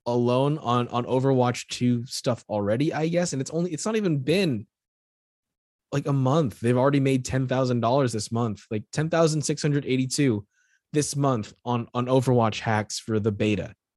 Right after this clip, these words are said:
And it's like, it's not even, it's not even the real game. It's just the beta.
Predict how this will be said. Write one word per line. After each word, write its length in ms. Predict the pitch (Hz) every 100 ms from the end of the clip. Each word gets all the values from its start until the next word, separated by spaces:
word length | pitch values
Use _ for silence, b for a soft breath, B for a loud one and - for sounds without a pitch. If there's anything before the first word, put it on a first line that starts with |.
| b b b -
And 80 |
it's 160 | 139 -
like, 160 | 139 -
it's 180 | 143 -
not 140 | 247
even, 420 | 269 247 233 143 - _ _ _ _ _
it's 220 | - -
not 100 | -
even 220 | 220 214 214
the 80 |
real 180 | 180 185
game. 460 | 165 220 247 185 107 _ _ _ _
It's 220 | 247 -
just 260 | - 202 -
the 80 | 196
beta. 420 | 220 302 294